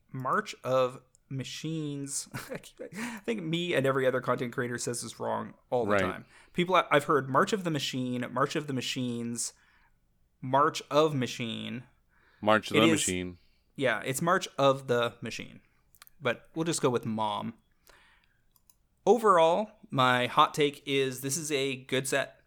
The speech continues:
Speaker 1: This is a, people have, in our Discord have been debating whether this is like Strixhaven, where you have a really bad set with the Mystical Archives style thing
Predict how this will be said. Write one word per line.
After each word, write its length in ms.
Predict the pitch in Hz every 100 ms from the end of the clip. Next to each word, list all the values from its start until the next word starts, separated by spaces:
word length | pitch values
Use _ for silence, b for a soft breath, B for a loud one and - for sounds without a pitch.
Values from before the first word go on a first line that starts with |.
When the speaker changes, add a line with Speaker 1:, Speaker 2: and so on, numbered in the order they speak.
| _ -
Speaker 1:
This 160 | 123
is 180 | 127 120 -
a, 500 | 120 117 113 113 113
people 320 | - 185 226 190
have, 220 | 151 - _
in 100 | 147
our 80 | 135
Discord 320 | 127 127 139
have 80 | 123
been 80 | 117
debating 800 | 113 117 120 123 117 113 110 - _ _ _ _ _
whether 280 | 131 123 127
this 240 | 120 113
is 640 | 120 113 113 110 107 110 -
like 240 | 120 117 -
Strixhaven, 800 | - 123 - 135 135 147 190 196 _ _
where 100 | 123
you 60 | 120
have 160 | 113
a 40 | 113
really 380 | 113 117 117
bad 420 | 117 113 107 117 -
set 380 | 131 127 - _ b b b b _
with 520 | 131 117 117 110 - _ _
the 60 | 127
Mystical 380 | 117 - 120 -
Archives 920 | 113 110 127 113 120 120 123 - - - _ _ _ _ _
style 420 | - 123 120 120
thing 540 | 117 120 120 120 123